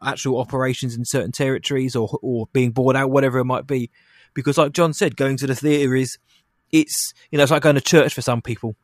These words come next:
It sounds silly, but it is. I mean, I love going to, I love walking to the theatre. I love going in there. You know, the, you know what it's like, John, the smell of the place, the, the unique carpets they have there, the popcorn, overpriced, but with our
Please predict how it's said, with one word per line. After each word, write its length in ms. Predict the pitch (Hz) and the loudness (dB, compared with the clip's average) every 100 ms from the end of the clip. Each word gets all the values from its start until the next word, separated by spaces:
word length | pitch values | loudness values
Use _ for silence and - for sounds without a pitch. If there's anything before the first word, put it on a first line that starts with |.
| - | -14
It 80 | - | -6
sounds 320 | 151 139 - | -4 -2 0
silly, 240 | 156 123 | 2 2
but 120 | 120 | 2
it 80 | 139 | 4
is. 220 | 156 127 | 4 2
I 40 | 131 | 0
mean, 180 | 131 - - - - | -4 -4 -14 -20 -2
I 120 | 151 | 2
love 220 | 151 143 - | 2 2 2
going 260 | 139 131 | 2 2
to, 240 | - 131 - - | 0 0 -2 -2
I 60 | 139 | 0
love 200 | 131 135 | 0 2
walking 360 | 147 - 135 | 0 0 -6
to 100 | 131 | -4
the 40 | 123 | -6
theatre. 420 | - 139 131 135 | -2 0 0 -4
I 20 | |
love 140 | 120 - | -6 -2
going 240 | 123 123 | 0 0
in 160 | 135 135 | 0 2
there. 240 | 131 131 - _ 143 | 2 0 -4 _ 0
You 80 | |
know, 100 | 143 | 4
the, 160 | 143 123 | 4 0
you 80 | 175 | 2
know 120 | 175 | 4
what 140 | 139 127 | 6 4
it's 120 | - | 2
like, 180 | 123 117 | -2 -2
John, 180 | 131 127 | -2 -2
the 80 | |
smell 280 | 120 - 135 | -6 -6 -4
of 120 | 127 | -4
the 60 | 120 | -8
place, 320 | - 135 127 - | -6 -4 -6 -6
the, 240 | 123 120 _ _ _ - | -6 -6 _ _ _ -4
the 100 | 131 | -2
unique 480 | 127 131 131 143 - | 0 2 2 0 -2
carpets 560 | - 131 - 143 - | -2 -2 0 -4 -2
they 140 | 139 127 | -2 -2
have 220 | 131 - | -4 0
there, 300 | 135 131 131 _ _ - | 2 2 0 _ _ -6
the 80 | |
popcorn, 680 | - 147 135 - 139 131 135 _ - | 0 0 2 0 0 0 -6 _ -6
overpriced, 540 | 127 123 - 127 123 - | -4 -4 -2 -2 -2 -4
but 200 | 123 120 _ _ - | -4 -4 _ _ -4
with 200 | 135 127 | -2 0
our 180 | 120 | 0